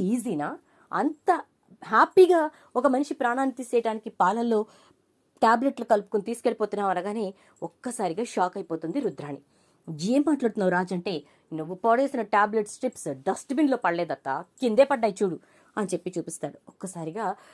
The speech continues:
రుద్రాణికి ఏం మాట్లాడాలో అర్థం కాదు. అక్కడున్న వాళ్ళందరికీ కావ్యను చంపే ప్రయత్నం రుద్రాణి చేసిందనే విషయం అర్థమైపోతుంది. దాంతో రాజ్ రుద్రాణిని కొట్టడంలో తప్పు లేదు అనుకుంటారు.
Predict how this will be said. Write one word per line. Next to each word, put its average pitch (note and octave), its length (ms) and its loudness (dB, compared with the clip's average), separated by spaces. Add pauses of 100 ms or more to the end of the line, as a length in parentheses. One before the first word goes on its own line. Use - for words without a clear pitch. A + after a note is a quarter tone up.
(140)
రుద్రాణికి F#3+ 540 -8
ఏం F3 160 -4
మాట్లాడాలో D#3+ 480 -8
అర్థం E3+ 320 -8
కాదు. C#3+ 220 -10 (340)
అక్కడున్న D#4+ 360 4
వాళ్ళందరికీ A#3 600 2 (380)
కావ్యను D4+ 400 6
చంపే G#3+ 280 -2
ప్రయత్నం F#3+ 380 -2
రుద్రాణి F3 440 -4
చేసిందనే E3+ 340 -6
విషయం D3 260 -8
అర్థమైపోతుంది. D3 720 -8 (360)
దాంతో F3 420 0
రాజ్ F3+ 320 2
రుద్రాణిని F#3+ 440 -4
కొట్టడంలో G3+ 500 -4
తప్పు G3+ 340 -6
లేదు G#3+ 220 0
అనుకుంటారు. C#3 520 -8